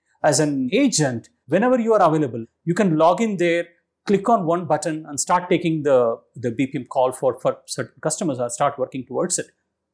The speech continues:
The most important thing, the way the technology enabled is B I O D, because these are the users who are not going to have any corporate prescribed environment. They're gonna have only connectivity. They're gonna have some endpoint. But what helped this customer to achieve this is the technology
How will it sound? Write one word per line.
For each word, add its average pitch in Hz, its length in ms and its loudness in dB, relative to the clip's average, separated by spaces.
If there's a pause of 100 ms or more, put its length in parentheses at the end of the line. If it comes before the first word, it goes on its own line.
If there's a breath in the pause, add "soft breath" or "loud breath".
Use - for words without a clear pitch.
(100)
The 165 120 4
most 233 340 4
important 196 380 0
thing, 185 180 -10
the 156 120 -2
way 156 220 2
the 165 140 0
technology 151 460 -4
enabled 147 280 -4
is 139 120 -6
B 127 160 0
I 120 40 4
O 110 140 0
D, 95 80 -8
because 156 540 -2
these 208 240 -2
are 185 200 2
the 165 120 2
users 165 600 -2
who 147 120 -2
are 135 100 2
not 139 340 -2
going 175 140 -4
to 175 220 -4
have 151 180 2 (400)
any 175 240 2
corporate 175 640 0
prescribed 160 580 0
environment. 110 600 -2
They're 139 160 0
gonna 156 160 0
have 151 220 2
only 139 260 -4
connectivity. 160 580 -8
They're 147 120 -4
gonna 151 160 -4
have 143 140 0 (280 soft breath)
some 214 320 0
endpoint. 143 380 -2 (560 soft breath)
But 156 340 0 (140)
what 143 400 0
helped 247 300 -4
this 262 120 2
customer 180 360 -4
to 170 120 -2
achieve 165 300 -2
this 165 260 -4
is 156 120 -4
the 143 80 0
technology 175 840 0